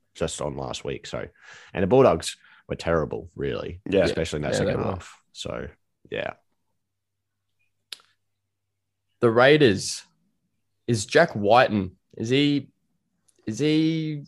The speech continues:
Speaker 3: someone to have your eye on as well? He's, you know, he's got an average of fifty-three now from four rounds. Um, a pretty low ownership of three point five percent in the halves. Um, do, do we consider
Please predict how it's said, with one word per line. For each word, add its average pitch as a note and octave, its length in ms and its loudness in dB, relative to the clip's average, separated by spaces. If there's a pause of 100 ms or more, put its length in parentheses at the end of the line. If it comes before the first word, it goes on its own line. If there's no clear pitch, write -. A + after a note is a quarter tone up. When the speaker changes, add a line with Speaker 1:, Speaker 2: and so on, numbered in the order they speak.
Speaker 3:
someone C#3+ 460 2
to C3+ 140 2
have B2+ 220 0
your A#2+ 180 4
eye B2+ 160 4
on B2+ 120 0
as A2+ 180 -4
well? C#3 440 -2
He's, G#2+ 380 -6 (120)
you A2+ 120 -2
know, G#2+ 200 4
he's G#2 200 -4
got G#2 160 2
an G2+ 100 2
average G2+ 400 0
of F#2+ 120 -6
fifty-three G2+ 680 -2
now G2+ 220 2
from F#2+ 240 -8
four G#2 300 0
rounds. G2 580 0
Um, G2 420 0 (580)
a G#2+ 120 2
pretty D#3+ 420 2
low B2+ 380 6
ownership A2+ 640 2
of F#2+ 160 -6
three G#2+ 260 0
point G2 280 -4
five F#2+ 340 2
percent G2+ 500 -2 (500)
in G2+ 120 -2
the F#2 100 2
halves. G2+ 480 2 (100)
Um, G#2 640 0 (160)
do, B2 320 0
do A2+ 180 -4
we A#2+ 160 2
consider A#2+ 640 -2